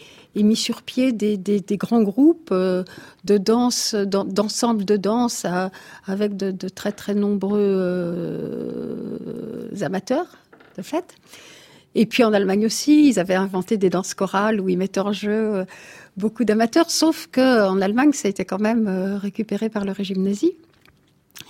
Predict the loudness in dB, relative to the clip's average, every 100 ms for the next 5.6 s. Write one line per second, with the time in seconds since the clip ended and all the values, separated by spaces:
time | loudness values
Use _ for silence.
0 | -20 -20 -20 -20 -20 -6 0 2 6 4
1 | 4 2 2 4 2 0 0 -2 0 -2
2 | -2 -2 0 0 0 0 0 2 2 0
3 | 0 -2 -2 -2 -4 -2 0 2 2 2
4 | 0 2 0 -2 -6 -2 2 2 2 -2
5 | -2 2 2 2 0